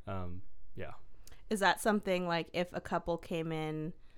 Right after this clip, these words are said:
Speaker 2: to, like, have that discussion with you as, like, a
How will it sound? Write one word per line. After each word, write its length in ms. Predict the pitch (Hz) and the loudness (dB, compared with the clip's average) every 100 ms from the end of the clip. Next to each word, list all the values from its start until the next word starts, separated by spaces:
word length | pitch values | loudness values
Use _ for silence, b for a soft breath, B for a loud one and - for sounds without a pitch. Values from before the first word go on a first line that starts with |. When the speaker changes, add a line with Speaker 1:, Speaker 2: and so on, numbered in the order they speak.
| b b b b b | b b b b b
Speaker 2:
to, 100 | - | -2
like, 220 | 160 139 | 0 0
have 240 | - 175 170 | 2 2 4
that 140 | 170 165 | 2 0
discussion 540 | - 160 165 165 160 | -4 -2 -2 -2 -2
with 240 | 151 151 - | -4 -4 -6
you 280 | 156 160 160 | -2 0 0
as, 260 | 156 151 | 0 -2
like, 220 | 151 147 | -4 -4
a 360 | 151 139 139 190 | -4 -2 -2 -4